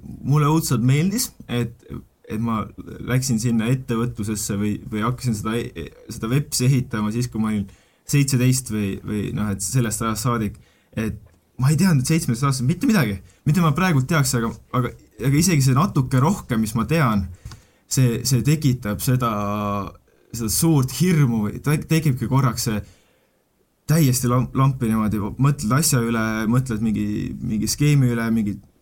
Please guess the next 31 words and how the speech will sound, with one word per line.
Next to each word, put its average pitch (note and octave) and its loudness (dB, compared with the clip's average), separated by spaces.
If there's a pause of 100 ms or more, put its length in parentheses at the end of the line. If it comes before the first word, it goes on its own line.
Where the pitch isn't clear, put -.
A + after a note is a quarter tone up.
kas D#3+ 0
või C#3 4
üt-, - -10
mõtled C3+ 0
ühe D#3+ 4
turunduspostituse C#3 0
üle, G2+ -2
ja - -16
siis - -2
tekib C#3 0
korra C#3 4
see B2+ 2
klõps, D3 0
et - -10 (280)
aa, A3 4
aga G3 4
äkki F#3+ 2
see F3+ 4
ei D#3+ 6
meeldi B2+ 4
inimestele. A2 0 (480)
Mi-, B3+ 6
mi-, A#3 2
mis A#3 6
siis G#3+ 6
juhtub, G3 2
kui C#3+ 4
nad B2+ 4
tunnetavad C3 4
selles C#3 4
asjas B2+ 2